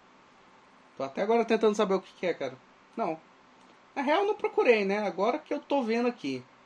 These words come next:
Tá. Tá bom. O, o que é essa farofa? É um evento que surgiu em dois mil e sete e acontece, e acontece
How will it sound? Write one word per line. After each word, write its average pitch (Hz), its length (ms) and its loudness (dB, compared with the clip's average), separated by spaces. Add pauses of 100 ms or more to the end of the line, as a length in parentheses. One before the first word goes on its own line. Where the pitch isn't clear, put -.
(1400)
Tá. 156 360 2 (1500)
Tá 147 200 -4
bom. 220 1160 -2 (100)
O, 185 120 -4 (300)
o 190 100 -6
que - 160 -2
é 208 40 4
essa 208 200 -2
farofa? 131 680 -2 (840)
É 196 80 2
um 226 160 4
evento 214 300 2
que - 100 -18
surgiu 202 280 -2
em 202 40 -6
dois 190 120 -6
mil 196 120 -2
e 196 60 -2
sete 202 600 0
e 233 200 -2
acontece, 214 1080 -6
e 190 60 -2
acontece 202 1300 -2